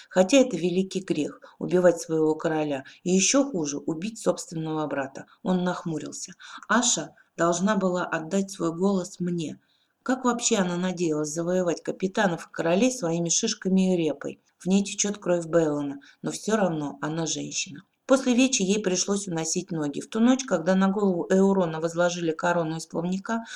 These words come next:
она исчезла вместе со своей командой. Какая-то часть Викториона была этому рада. Если у девчонки осталось хоть немного мозгов, она выйдет замуж за какого-нибудь северного лорда и будет жить с ним в его замке, подальше от моря и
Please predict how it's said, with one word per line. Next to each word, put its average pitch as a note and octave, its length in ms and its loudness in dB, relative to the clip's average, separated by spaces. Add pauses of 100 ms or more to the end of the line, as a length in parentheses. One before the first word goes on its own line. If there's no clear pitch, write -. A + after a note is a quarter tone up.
(120)
она A#3 300 4
исчезла G#3+ 480 0
вместе F#3 340 0
со - 160 -4
своей E3 360 0
командой. D3 600 -2
Какая-то A#3+ 440 4
часть G#3+ 280 0
Викториона G#3+ 540 2
была F3+ 380 2
этому F#3 400 2
рада. C#3+ 360 0 (280)
Если A#3 260 2
у A3 80 4
девчонки A3 480 0
осталось G3 400 2
хоть G3+ 220 -6
немного G3+ 400 2
мозгов, G#3+ 480 2 (220)
она G3+ 220 4
выйдет F#3 360 0
замуж F3+ 320 0
за E3+ 80 -4
какого-нибудь E3 720 -2
северного D#3+ 500 -2
лорда G#3+ 400 2 (260)
и G3 60 0
будет A3+ 340 2
жить G3+ 260 -4
с - 40 -2
ним F#3 160 2
в E3+ 60 -4
его E3+ 260 0
замке, D3+ 400 -4
подальше F#3 520 0
от - 260 -4
моря G#3+ 260 4
и G3 320 0